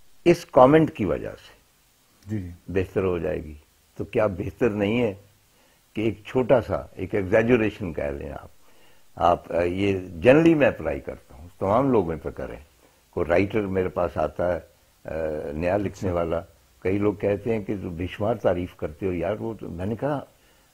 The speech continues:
Speaker 1: "वो deserve करता है, हो सकता है।" और ये बात मैंने बाबा जहीर कश्मीरी से सीखी।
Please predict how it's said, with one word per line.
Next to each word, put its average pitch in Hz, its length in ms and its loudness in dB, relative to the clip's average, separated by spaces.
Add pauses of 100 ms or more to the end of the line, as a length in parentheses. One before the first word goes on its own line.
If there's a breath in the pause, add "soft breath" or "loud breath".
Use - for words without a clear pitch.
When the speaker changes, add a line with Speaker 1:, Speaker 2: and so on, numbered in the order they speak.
Speaker 1:
"वो 110 80 -6
deserve 98 400 0
करता 92 340 -2
है, 87 60 2
हो 90 160 -4
सकता 101 320 -4
है।" 101 120 2
और 127 160 2
ये 135 140 2
बात 131 300 8
मैंने 127 280 2
बाबा 107 300 6
जहीर 98 380 2
कश्मीरी 92 440 -2
से 80 80 -10 (140)
सीखी। - 260 -10